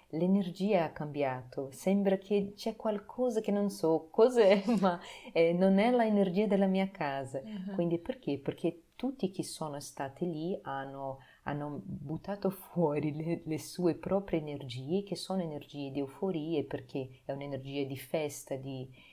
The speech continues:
Speaker 1: di, di, proprio di questa, di questa attività, e, e, e veramente non, nella gran parte delle si-,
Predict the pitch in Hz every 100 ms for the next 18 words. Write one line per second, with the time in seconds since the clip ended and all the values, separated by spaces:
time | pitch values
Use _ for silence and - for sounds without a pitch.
0 | _ _ 131 135 131 127 123 127 127 123
1 | 123 _ - 139 - - _ - 165 160
2 | 147 143 - 143 - - 139 135 127 131
3 | 135 131 _ _ _ _ _ 165 - 143
4 | - 135 151 196 - 147 170 - - -
5 | - 160 156 156 156 156 156 - 175 175
6 | 180 170 165 233 196 202 196 175 175 165
7 | 165 160 - _ _ _ _ 170 165 151
8 | 190 233 170 165 156 143 139 143 156